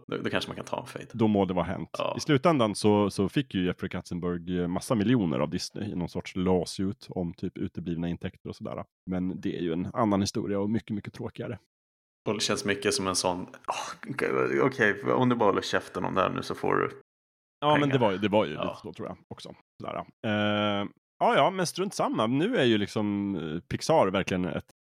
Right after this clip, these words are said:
Speaker 2: household name och lite av Disneys kronjuvel också. Kollar
Speaker 1: Mm.
Speaker 2: vi på, på årtalen här så är vi framme kanske vid nittionio.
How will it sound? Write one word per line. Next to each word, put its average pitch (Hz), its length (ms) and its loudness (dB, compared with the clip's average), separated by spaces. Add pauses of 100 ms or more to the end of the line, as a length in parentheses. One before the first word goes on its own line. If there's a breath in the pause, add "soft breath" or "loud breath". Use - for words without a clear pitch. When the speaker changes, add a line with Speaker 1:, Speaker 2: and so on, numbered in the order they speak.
(160)
Speaker 2:
household 107 560 4
name 101 480 2
och - 220 -2
lite 104 340 2
av 90 140 2
Disneys 98 540 -4 (140)
kronjuvel 117 580 2
också. - 300 -6 (600)
Kollar 127 80 4 (100)
Speaker 1:
Mm. 135 40 0
Speaker 2:
vi 135 100 4
på, 95 540 4 (200)
på 123 200 0
årtalen 139 520 4
här 131 240 2
så - 140 -2
är 104 60 2
vi 98 120 0
framme 95 320 0
kanske 95 240 -6
vid 90 120 -2
nittionio. 92 680 0